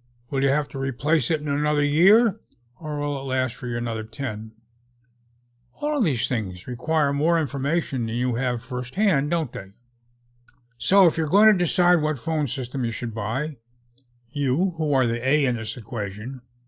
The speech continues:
will want to consult with the I, probably the salesmen who represent the companies you've selected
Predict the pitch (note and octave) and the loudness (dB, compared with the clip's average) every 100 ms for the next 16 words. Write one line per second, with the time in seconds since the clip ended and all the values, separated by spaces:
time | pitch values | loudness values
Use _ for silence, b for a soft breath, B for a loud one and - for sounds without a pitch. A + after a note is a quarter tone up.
0 | _ _ F#3 F#3+ G#3 G3 E3 D3 - F#3 | _ _ -2 2 4 2 0 0 2 4
1 | E3+ E3 D#3+ D#3 D#3+ C#3 A2 G#2 G2 - | 2 -2 -4 -4 0 0 0 -4 -10 -16
2 | _ _ _ - F3 F3+ D#3 D#3+ B2+ B2 | _ _ _ -4 0 0 0 -2 -2 -2
3 | D#3+ E3+ E3+ B2 C#3+ C3 C3 C#3 C3 B2 | -2 0 0 0 -2 -2 -2 -2 -4 -4
4 | C3+ B2+ A2+ - C3+ B2+ B2+ A#2 A2 A2+ | -4 -6 -8 -8 -8 -6 -6 -6 -6 -10
5 | - B2 A#2+ A#2+ B2 B2+ | -8 -6 -6 -6 -6 -8